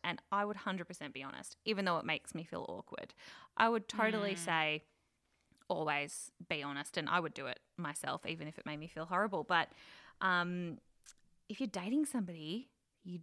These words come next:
Speaker 1: just have to do it. Suck it up.
Speaker 2: Mm.
Speaker 1: Be an adult and break up with somebody. I mean, you're literally hurting someone. You have to go through, like, you know, thirty minutes of uncomfortableness, and that person has to then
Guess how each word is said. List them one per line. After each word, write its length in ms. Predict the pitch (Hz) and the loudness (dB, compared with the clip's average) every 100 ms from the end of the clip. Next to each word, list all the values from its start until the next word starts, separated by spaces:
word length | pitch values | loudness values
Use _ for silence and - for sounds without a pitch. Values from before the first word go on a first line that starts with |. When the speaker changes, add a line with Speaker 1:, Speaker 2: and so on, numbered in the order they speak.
| - | -8
Speaker 1:
just 440 | - 208 196 - | -4 -2 -2 -4
have 180 | - 196 | -2 -4
to 100 | - | -4
do 220 | 190 180 240 | -4 0 2
it. 140 | 214 - | 0 -2
Suck 360 | - 165 175 | -2 -2 -2
it 80 | 226 | 4
up. 260 | 185 185 185 | 6 6 2
Speaker 2:
Mm. 920 | 180 175 170 170 170 165 165 170 185 190 _ 180 | -10 -8 -8 -8 -8 -10 -10 -10 -10 -14 _ -8
Speaker 1:
Be 200 | - 165 | 2 4
an 100 | 202 | 6
adult 460 | 240 226 170 180 - _ _ _ | 6 6 6 6 2 _ _ _
and 320 | 196 190 180 - - 180 _ - | 2 2 -2 -6 -10 -16 _ 4
break 240 | 233 254 | 4 4
up 160 | 294 - | -4 -6
with 100 | - | -8
somebody. 520 | 175 165 156 151 151 | -6 -6 -4 -6 -4
I 60 | 190 | 0
mean, 160 | 202 214 | 2 4
you're 100 | 226 | 2
literally 520 | 208 254 - 277 247 | 0 -2 0 2 2
hurting 300 | 190 175 170 | 2 0 -2
someone. 420 | - 165 156 151 | -4 -4 -2 -2
You 100 | 185 | -4
have 120 | 202 | -4
to 80 | 214 | -6
go 160 | 202 190 | -2 -2
through, 220 | - 185 | -2 -6
like, 300 | 175 151 - _ - - _ | -4 -4 -8 _ -20 -20 _
you 100 | 175 | -10
know, 260 | - 101 226 _ _ _ _ _ _ - | -8 -8 -12 _ _ _ _ _ _ -4
thirty 240 | 233 240 | 0 2
minutes 600 | 214 180 165 - - - - - | 2 2 0 -2 -6 -8 -8 -4
of 600 | 180 170 156 175 - - - - 196 | 0 0 -2 -8 -18 -20 -20 -2 2
uncomfortableness, 1120 | 196 - 180 170 190 160 160 143 202 - - | 2 2 -8 -6 -8 -6 -6 -4 -2 0 0
and 120 | 214 | 2
that 140 | 214 - | 2 0
person 360 | 190 185 170 | -4 -4 -6
has 260 | 170 165 - | -10 -10 -8
to 240 | - 156 156 | -2 -2 -2
then 320 | 170 170 | -4 -4